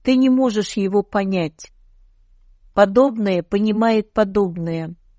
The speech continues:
Возвысь себя на высоту бесконечную, возвышающуюся над всеми телами, проходящую через все времена.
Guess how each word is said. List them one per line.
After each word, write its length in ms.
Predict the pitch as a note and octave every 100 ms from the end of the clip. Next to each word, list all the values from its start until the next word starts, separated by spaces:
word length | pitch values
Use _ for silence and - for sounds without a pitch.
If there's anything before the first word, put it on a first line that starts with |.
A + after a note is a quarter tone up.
| _ _ _ _ _ _ _ _
Возвысь 560 | - G3+ A#3+ A3 C4 G3
себя 360 | - F#3+ F3+ F3+
на 160 | F#3
высоту 540 | F#3+ F3 - F#3+ - G3
бесконечную, 1120 | F3+ - G#3 G3+ G#3+ G3 - - E3+ D#3+ D#3 - -
возвышающуюся 1500 | F3+ G#3+ F#3+ G3+ - A3+ A#3 G#3+ F#3+ - - F#3 F3+ - F#3+
над 200 | F#3+ -
всеми 380 | - A3 G3+ G3
телами, 680 | - G#3 G#3 G3 E3 D3+ - _
проходящую 1000 | - G3 - G#3+ G3+ A3+ G3+ - A3 G3+
через 380 | - G#3+ G#3 F#3+
все 320 | - - G#3
времена. 640 | F#3+ G3+ G3 G3 G3 E3+